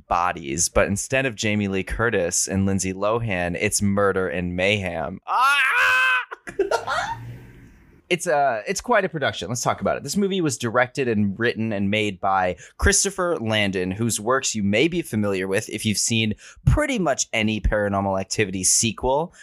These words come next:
other than maybe, like, the last one, I think. Last one, last two-ish. He directed pretty much all of them. Two, three, four, and one of the, the marked ghost whatever ones. Uh, he also worked with Kat- Kathryn Newton. Oh, Jesus.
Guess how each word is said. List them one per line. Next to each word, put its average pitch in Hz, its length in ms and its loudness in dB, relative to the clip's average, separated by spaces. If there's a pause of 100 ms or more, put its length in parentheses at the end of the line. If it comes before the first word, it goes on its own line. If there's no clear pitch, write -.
(120)
other 104 220 0
than 98 160 -2
maybe, 101 240 0
like, 92 180 -2
the 95 80 -8
last 98 480 -2
one, 98 540 0
I 151 100 -2
think. 165 440 -6
Last 110 220 0
one, 107 260 0
last 98 280 -2
two-ish. 131 760 0 (220)
He 131 80 0
directed 139 460 0 (100)
pretty 165 260 2
much 101 220 0
all 90 140 0
of 87 60 -6
them. 92 120 -4
Two, 135 180 2
three, 120 200 -2
four, 113 420 0
and 101 220 0
one 104 120 0
of 101 80 0
the, 95 140 -2 (140)
the 104 80 0
marked 101 420 2
ghost 101 380 0 (180)
whatever 95 320 4
ones. 92 380 0 (800)
Uh, 101 200 2
he 117 140 -4
also 165 380 0 (280)
worked 139 200 0
with 151 100 -4
Kat- 147 220 2 (240)
Kathryn 147 340 0
Newton. 117 380 -2 (320)
Oh, 110 160 4
Jesus. 80 340 0